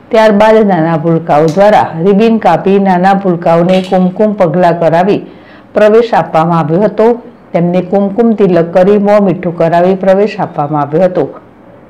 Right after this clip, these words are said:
એમ કે જોશી બાલ મંદિરના એકસો પંદર નાના નાના ભૂલકાઓને ગિફ્ટ તથા સ્કૂલ બેગ આપી શાળાના વર્ગખંડમાં પ્રવેશ આપવામાં આવ્યા હતા. નાના નાના બાળકો ખૂબ જ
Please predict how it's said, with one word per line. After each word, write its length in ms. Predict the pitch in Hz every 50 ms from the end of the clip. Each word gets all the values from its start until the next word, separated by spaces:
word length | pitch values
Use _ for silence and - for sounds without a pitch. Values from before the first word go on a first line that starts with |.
| - - - - - - - - -
એમ 160 | 226 220 220 214
કે 220 | 202 - 254 247
જોશી 380 | 208 - 208 196 - - 226 226
બાલ 220 | 208 202 190 185
મંદિરના 440 | 180 185 180 175 185 190 190 196 202
એકસો 340 | 202 190 185 - - 208 196
પંદર 440 | 196 196 190 190 190 196 214 220
નાના 360 | 220 214 202 185 165 165 170 180
નાના 300 | 180 170 170 180 175 170
ભૂલકાઓને 640 | 170 175 165 160 - - 175 180 190 190 202 202
ગિફ્ટ 400 | 202 196 190 - 208 214 208 -
તથા 460 | 208 202 208 185 185 196 180 180 196 196 202 - - - - - - - - - - -
સ્કૂલ 300 | - - 226 220 220 208
બેગ 280 | 196 220 220 220 - 196
આપી 420 | 165 156 160 - 190 147 - - - - - - - - - - -
શાળાના 420 | 254 220 220 220 226 220 226 226 220
વર્ગખંડમાં 840 | 196 165 185 180 175 160 175 175 170 - 202 190 190 190 196 202 196
પ્રવેશ 340 | 202 196 196 202 214 220 - 202
આપવામાં 440 | 180 - - 165 156 160 165 160 156
આવ્યા 200 | 139 143 151 180
હતા. 340 | 196 180 185 170 - 104 - - - - - - - - - - - - - - - - - - - - - -
નાના 280 | 180 185 185 190 202 202
નાના 280 | 208 208 202 208 214 202
બાળકો 640 | 190 175 160 160 165 160 170 185 170 143 - - - - - - - - - - - -
ખૂબ 340 | - 240 233 202 190 196
જ 120 | 226 226